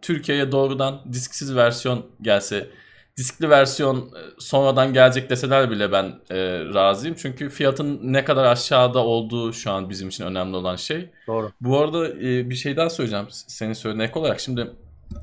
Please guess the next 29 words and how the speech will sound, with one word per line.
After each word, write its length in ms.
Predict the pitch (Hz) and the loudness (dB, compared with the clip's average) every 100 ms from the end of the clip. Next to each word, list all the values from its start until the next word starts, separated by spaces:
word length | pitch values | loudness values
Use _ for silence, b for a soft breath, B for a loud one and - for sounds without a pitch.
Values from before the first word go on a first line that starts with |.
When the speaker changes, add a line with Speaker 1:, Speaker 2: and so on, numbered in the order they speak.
| - | -8
Speaker 1:
gümrük 380 | 110 120 127 123 | -2 0 2 4
vergisinden 520 | 120 120 123 127 120 | 4 2 -2 0 2
bahsediyoruz 500 | 117 117 139 202 165 | 2 2 -2 -2 -2
da 60 | |
gümrük 360 | 110 117 127 127 | -4 -4 -4 2
vergisi 420 | 131 127 127 - | 4 4 2 -6
sıfıra 380 | 123 127 147 139 | -8 -4 2 4
inse 340 | 135 127 151 135 | 4 4 2 4
bile, 100 | 120 | 4
hatta 340 | 127 - 143 | 4 6 6
yüzde 340 | 127 147 147 | 6 2 2
on 180 | 170 135 | 4 4
teşvik 460 | - 147 - 185 185 | 0 -2 -4 -8 -2
bile 80 | 175 | 0
olsa, 400 | 139 - 98 b b - | 0 0 -2 b b -4
döviz 260 | 120 170 190 | -2 -2 -4
kuru 340 | 175 135 117 | -4 -4 -2
böyle 180 | 139 147 | 0 2
olduğu 640 | 135 131 131 185 - - | 0 0 -2 -4 -4 -10
sürece, 640 | - - 165 208 170 160 170 b b b _ | -16 -8 -2 -2 0 -4 -6 b b b _
Speaker 2:
Hala 340 | 156 123 131 | 4 8 8
Speaker 1:
e, 40 | 131 | 8
Speaker 2:
pahalı 200 | 123 117 | 8 6
olacak. 260 | 101 98 - - | 2 -6 -16 -12
Speaker 1:
hala 480 | - 196 131 139 139 | -2 2 6 4 6
pahalı 280 | 147 127 131 | 8 8 6
olacak. 400 | 107 104 127 131 | 0 0 0 4
Yani 380 | 127 123 127 127 b b - 127 | 4 4 -2 -8 b b -4 2
doların 480 | 156 185 190 185 | 4 4 2 -2